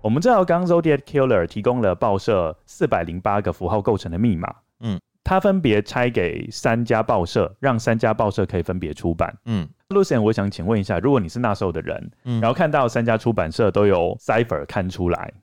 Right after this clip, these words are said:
Speaker 2: 嗯。
Speaker 1: 那你会想要去破解它吗？
Speaker 2: 要看我有没有那个背景。
Speaker 1: 因为那时候我们刚刚讲这两件案子，其实在加州地区就引起了很大的轰动。
Speaker 2: 嗯。
Speaker 1: 因为就是骇人听闻，而且被杀的都是很年轻的情侣。
Speaker 2: 嗯。
Speaker 1: 虽然第二对不是情侣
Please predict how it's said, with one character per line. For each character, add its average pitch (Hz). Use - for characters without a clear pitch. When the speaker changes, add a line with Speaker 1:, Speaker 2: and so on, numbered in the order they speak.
Speaker 2:
嗯。 107
Speaker 1:
那 117
你 82
会 107
想 90
要 80
去 87
破 95
解 -
它 87
吗？ 87
Speaker 2:
要 127
看 113
我 101
有 92
没 92
有 98
那 95
个 90
背 82
景。 -
Speaker 1:
因 220
为 233
那 214
时 170
候 135
我 90
们 90
刚 117
刚 131
讲 87
这 123
两 92
件 101
案 78
子， -
其 131
实 139
在 127
加 117
州 110
地 110
区 92
就 107
引 90
起 -
了 85
很 82
大 98
的 80
轰 78
动。 85
Speaker 2:
嗯。 95
Speaker 1:
因 135
为 143
就 135
是 131
骇 120
人 85
听 87
闻， 87
而 -
且 95
被 156
杀 120
的 95
都 92
是 104
很 87
年 82
轻 107
的 87
情 76
侣。 85
Speaker 2:
嗯。 98
Speaker 1:
虽 196
然 160
第 165
二 131
对 117
不 92
是 92
情 71
侣 73